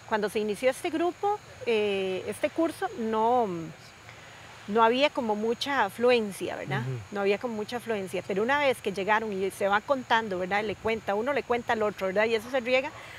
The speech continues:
Speaker 1: Ahora tenemos cinco grupos de estos, con más o menos treinta participantes en cada grupo, y ya ellos llegan a buscar esos.
Speaker 2: La
Speaker 1: Ya ellos llegan a
Speaker 2: publicidad de
Speaker 1: buscar.
Speaker 2: boca a boca es súper efectiva
Speaker 1: Es,
Speaker 2: en
Speaker 1: sí,
Speaker 2: ellos.
Speaker 1: con ellos es increíble, ¿verdad?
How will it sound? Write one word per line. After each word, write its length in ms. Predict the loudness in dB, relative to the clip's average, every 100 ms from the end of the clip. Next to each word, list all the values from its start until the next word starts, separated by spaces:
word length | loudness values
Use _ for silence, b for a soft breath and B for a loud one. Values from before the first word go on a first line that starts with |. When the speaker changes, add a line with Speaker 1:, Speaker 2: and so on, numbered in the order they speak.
| B
Speaker 1:
Ahora 160 | 2 2
tenemos 320 | 2 0 -2
cinco 420 | -4 -4 -4 -4
grupos 380 | -4 -4 -4 2
de 220 | 4 4
estos, 260 | 2 -4 -14 -14 B B B B
con 160 | 0 4
más 180 | 2
o 60 | 2
menos 240 | -2 -2 -4 -4
treinta 440 | -2 -2 -4 -6
participantes 800 | -6 -6 -8 -8 -2 -2 -2 -8
en 120 | -8
cada 260 | -2 -2 -2
grupo, 340 | -2 -4 -6 -10 -6
y 80 | 0
ya 160 | 2
ellos 220 | 2 2
llegan 320 | 4 4 4 0
a 40 |
buscar 360 | -2 -2 -4 -4
esos. 160 | -6 -12 -14 -14 -14 2
Speaker 2:
La 80 | 4
Speaker 1:
Ya 40 |
ellos 180 | 8 8
llegan 260 | 10 8 10
a 40 |
Speaker 2:
publicidad 140 | 12 12
de 60 | 12
Speaker 1:
buscar. 120 | 12
Speaker 2:
boca 240 | 12 12
a 40 | 12
boca 380 | 12 12 10 8
es 100 | 6
súper 280 | 4 4
efectiva 400 | 4 2 6 10
Speaker 1:
Es, 80 | 10
Speaker 2:
en 80 | 8
Speaker 1:
sí, 60 | -2
Speaker 2:
ellos. 300 | -2 -6 6
Speaker 1:
con 200 | 10 10
ellos 320 | 10 6 4
es 140 | 2 2
increíble, 600 | 0 4 4 4 0 0
¿verdad? 240 | -2 -4